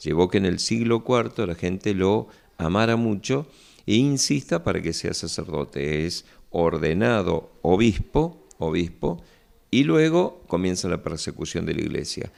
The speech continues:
En la per-, persecución de la iglesia es encarcelado y sale muchos años después de la cárcel. Cuando termina la persecución de la iglesia, sale afuera. Cuando sale, sale con el pelo blanco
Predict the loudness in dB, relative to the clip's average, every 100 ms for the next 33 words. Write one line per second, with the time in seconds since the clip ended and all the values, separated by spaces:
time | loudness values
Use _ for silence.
0 | -20 _ -4 -2 -2 -4 -6 _ _ -6
1 | -4 -4 -6 -4 -2 0 0 0 0 -2
2 | -2 -2 -2 -4 -4 -2 0 0 -2 -8
3 | -12 -2 2 4 6 4 4 0 0 0
4 | 0 0 -2 -2 0 -2 0 -2 -2 -4
5 | -6 -6 -8 -10 -12 -18 _ _ _ _
6 | _ 0 0 2 0 2 2 0 0 -4
7 | -4 -6 -6 -4 -4 -4 -2 -2 -4 -6
8 | -4 -2 -4 -6 _ _ _ _ -8 -8
9 | -4 -4 -4 -8 -14 -20 -20 -20 0 0
10 | 2 0 0 0 -2 -2 -4 -8 -10 -18
11 | _ _ _ _ _ _ _ _ -8 -6
12 | 0 4 6 6 4 0 -4 -10 -10